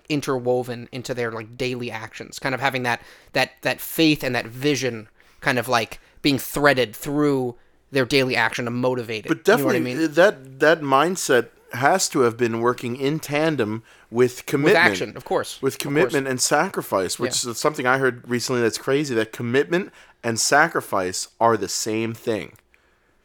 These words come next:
Speaker 1: Yeah, that
Speaker 2: Think
Speaker 1: makes sense.
Speaker 2: about that. Like, that, I, I, hearing that just made me blow my
Speaker 1: Yeah.
Speaker 2: mind. Like, commitment, sacrifice, and even you can go so far as saying compromise.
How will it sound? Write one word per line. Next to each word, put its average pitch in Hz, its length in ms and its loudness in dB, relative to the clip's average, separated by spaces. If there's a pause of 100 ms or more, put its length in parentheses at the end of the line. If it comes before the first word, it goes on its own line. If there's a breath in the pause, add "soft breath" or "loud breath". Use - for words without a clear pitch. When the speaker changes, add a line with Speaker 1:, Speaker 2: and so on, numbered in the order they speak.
(380)
Speaker 1:
Yeah, 247 200 0 (300)
that 170 80 4
Speaker 2:
Think - 60 2
Speaker 1:
makes 214 120 0
sense. 180 140 6
Speaker 2:
about 139 180 0 (120)
that. 135 340 4
Like, 113 180 2
that, 147 260 4
I, 120 260 2
I, 143 60 -2
hearing 147 420 0
that 120 380 2
just 110 200 -12
made 123 160 -2
me 113 80 -4
blow 113 200 -2
my 113 140 -4
Speaker 1:
Yeah. 269 80 2
Speaker 2:
mind. 113 240 -2
Like, 92 140 -8
commitment, 143 340 -4
sacrifice, 131 580 0 (280 loud breath)
and 139 120 0
even 175 240 2
you 139 60 -2
can 135 140 -4
go 131 120 2
so 127 140 -4
far 123 180 0
as 120 100 0
saying 127 200 -2
compromise. 147 720 -4